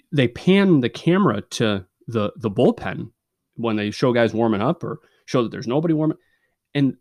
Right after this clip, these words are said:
there is, I mean, coaches excluded, these guys are tripping over each other. These relievers, there are so many of them. They are, there, there's not, sometimes they're standing,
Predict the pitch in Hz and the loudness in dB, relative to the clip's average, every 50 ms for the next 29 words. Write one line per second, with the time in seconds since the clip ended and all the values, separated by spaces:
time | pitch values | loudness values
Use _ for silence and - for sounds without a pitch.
0 | _ - 143 139 220 269 302 294 185 120 107 104 - - - _ _ _ - 175 | _ -10 -6 -2 -2 0 0 0 0 -2 -2 -4 -8 -14 -20 _ _ _ -2 0
1 | 190 170 156 - - _ _ _ _ - - - 214 247 247 - - 175 139 - | 2 2 0 0 -4 _ _ _ _ -12 -2 2 2 2 2 2 0 0 0 -2
2 | - - - - - - - 180 233 214 - - 82 - - _ _ - 135 - | -6 -8 -8 -10 -8 -4 -2 0 0 -2 -2 -6 -10 -12 -16 _ _ -18 -18 -16
3 | _ - 151 247 339 359 - 131 107 104 147 147 - - - 381 - - - 104 | _ -4 0 0 0 2 0 -4 -6 -6 -8 -12 -8 -4 -4 -2 -2 -2 -4 -4
4 | - - - - - - - - - - - - _ _ _ _ _ _ _ _ | -8 -12 -14 -16 -18 -18 -18 -18 -18 -18 -20 -20 _ _ _ _ _ _ _ _
5 | _ - 156 196 175 160 180 180 240 269 233 123 101 113 - - 123 117 113 - | _ 0 0 2 2 2 0 2 2 2 2 0 -4 -6 -4 -4 -2 -2 -4 -6
6 | - - - - - 277 277 294 277 214 180 220 262 190 - 165 165 170 - - | -10 -12 -10 -6 -4 -2 -2 0 0 2 2 2 0 0 -2 -4 -10 -16 -18 -18
7 | 165 147 _ _ _ _ _ _ _ _ _ _ - 143 156 160 160 143 151 180 | -20 -20 _ _ _ _ _ _ _ _ _ _ -2 0 2 2 2 2 0 -2
8 | - _ _ _ _ _ _ _ - 170 190 127 160 185 175 147 156 151 160 - | -4 _ _ _ _ _ _ _ 0 0 2 2 4 2 4 4 4 4 4 2
9 | - - - 196 220 262 - 151 127 131 156 - 147 147 147 - - 202 254 247 | -2 -6 -4 -2 -2 0 0 0 0 0 0 0 0 -2 -2 -2 -2 -2 0 0
10 | 151 - | -2 -4